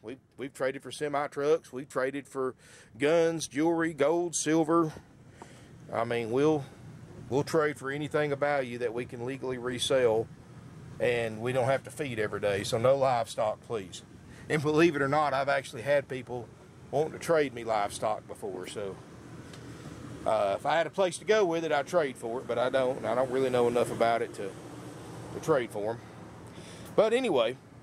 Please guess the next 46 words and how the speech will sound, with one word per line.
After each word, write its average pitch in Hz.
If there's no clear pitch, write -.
um, 107
thank 170
you 180
for 160
watching 135
my 113
video. 113
I 147
can't 156
stress 139
to 127
you 127
enough 123
again 120
how 113
nice 117
this -
motorhome 117
really 110
is. 117
You 104
need 123
to 113
come 120
look 120
at 123
it -
in 104
person 131
like 110
you 117
do 110
any 113
used 113
vehicle. 110
I 101
do 113
not 120
recommend 120
buying 113
something 117
sight 110
unseen 123
when 110
it's 104
used, 107